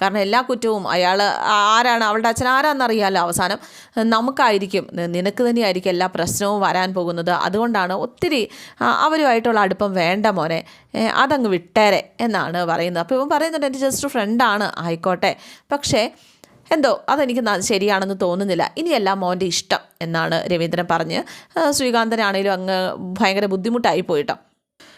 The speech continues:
എന്തായാലും രവീന്ദ്രൻ അകത്തേക്ക് കയറി പോയപ്പോഴേക്കും നമ്മുടെ ചന്ദ്രമതി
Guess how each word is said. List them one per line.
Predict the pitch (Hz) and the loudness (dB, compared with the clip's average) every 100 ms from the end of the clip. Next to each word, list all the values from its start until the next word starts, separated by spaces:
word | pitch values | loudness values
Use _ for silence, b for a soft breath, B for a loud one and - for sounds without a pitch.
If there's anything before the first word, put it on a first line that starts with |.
| B | B
എന്തായാലും | 415 349 320 302 | -2 0 2 2
രവീന്ദ്രൻ | 294 302 302 | 2 0 0
അകത്തേക്ക് | 285 254 269 | 0 0 -2
കയറി | 262 254 240 | 0 0 0
പോയപ്പോഴേക്കും | 254 226 226 226 208 208 | 0 0 0 -2 -2 -2
നമ്മുടെ | 208 190 | -2 -2
ചന്ദ്രമതി | 202 202 220 269 302 247 214 | -2 -2 -2 0 0 -2 -4